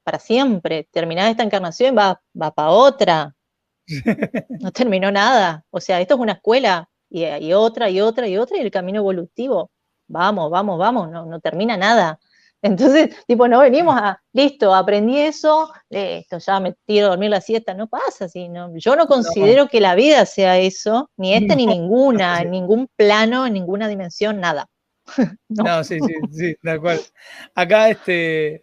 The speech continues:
Speaker 2: está la querida Anabel Olivera, colega y amiga también conectada, también otra coach, que ha estado por los
Speaker 1: Hola.
Speaker 2: programas, ha estado ya en dos programas, así que busquen a Anabel Olivera, busquen su fotito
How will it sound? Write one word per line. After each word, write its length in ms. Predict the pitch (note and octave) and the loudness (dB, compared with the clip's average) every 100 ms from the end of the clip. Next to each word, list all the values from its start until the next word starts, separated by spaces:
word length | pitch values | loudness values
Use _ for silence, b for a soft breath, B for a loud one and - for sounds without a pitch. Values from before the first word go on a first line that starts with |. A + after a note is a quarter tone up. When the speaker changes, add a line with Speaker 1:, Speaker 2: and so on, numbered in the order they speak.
| A3+ | -18
Speaker 2:
está 180 | - G#3 | -4 -4
la 100 | F#3 | -4
querida 300 | F3+ G3 F#3+ | -6 -4 -4
Anabel 280 | F3 F3 F#3 | -4 -4 -6
Olivera, 520 | E3+ F3 G3+ G3+ F#3+ | -6 -6 -6 -6 -6
colega 420 | - E3 F#3 F#3+ | -8 -8 -4 -4
y 80 | F3 | -4
amiga 320 | E3 F#3 F3+ | -6 -8 -8
también 240 | E3 F3 E3+ | -8 -10 -12
conectada, 680 | D#3+ D3 F3 G3 G3+ G3+ _ | -14 -10 -6 -6 -6 -10 _
también 220 | - D#3+ E3 | -18 -14 -12
otra 180 | D3+ | -10
coach, 300 | D3 F3+ F3 _ _ _ | -8 -8 -10 _ _ _
que 120 | F#3 | -6
ha 40 | |
estado 260 | E3+ G#3+ G#3+ | 0 2 2
por 100 | F#3+ | 0
los 80 | D#3+ | -4
Speaker 1:
Hola. 100 | E3+ | -4
Speaker 2:
programas, 400 | F#3+ A3 G#3 - _ _ | -6 -4 -8 -12 _ _
ha 80 | F3 | -14
estado 200 | E3+ A#3 | -6 -4
ya 120 | - A3+ | -4 -6
en 60 | |
dos 120 | A3+ A3 | -6 -6
programas, 400 | G#3+ A#3 B3 A3 | -4 -4 -6 -8
así 100 | G3 | -8
que 100 | G3 | -8
busquen 300 | A3+ A3+ G3+ | -8 -8 -10
a 40 | |
Anabel 260 | F#3 G3 G3+ | -8 -8 -8
Olivera, 320 | F3+ G3 G#3 | -10 -8 -8
busquen 220 | G3 G#3 | -8 -16
su 100 | E3 | -14
fotito 460 | E3+ E3 F#3 G#3 | -14 -12 -8 -10